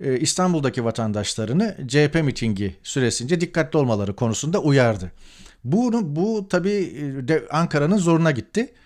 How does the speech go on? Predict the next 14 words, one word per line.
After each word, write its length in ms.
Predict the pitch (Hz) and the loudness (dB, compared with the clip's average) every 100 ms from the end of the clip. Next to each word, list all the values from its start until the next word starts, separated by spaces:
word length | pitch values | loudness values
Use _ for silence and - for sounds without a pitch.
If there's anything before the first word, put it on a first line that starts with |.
| _ _ _ _ _ | _ _ _ _ _
Ankara'nın 440 | 127 147 220 240 190 | 0 2 2 2 2
zoruna 280 | 143 190 | 2 2
gitti 300 | 220 160 - | 2 0 -2
de 40 | 226 | -2
ka-, 340 | - 160 151 | 0 2 4
<laughs> 20 | |
yani 320 | 139 156 156 113 - - _ - | 4 4 2 -2 -10 -20 _ 2
Emniyet 420 | 139 170 233 - | 6 8 6 6
Genel 320 | 160 170 175 | 4 4 4
Müdürlüğü, 760 | 170 135 135 120 135 147 123 - _ _ _ - | 2 4 2 4 4 4 4 -2 _ _ _ 2
"Amerika'da 500 | 143 180 190 190 160 | 6 6 6 4 4
yaşayan 420 | 139 - 151 139 | 4 2 0 2
Türk 200 | 180 180 | 0 2
vatandaşlarımıza, 1080 | 151 143 139 131 - 135 131 127 131 127 | 0 0 0 -2 0 -2 0 0 2 0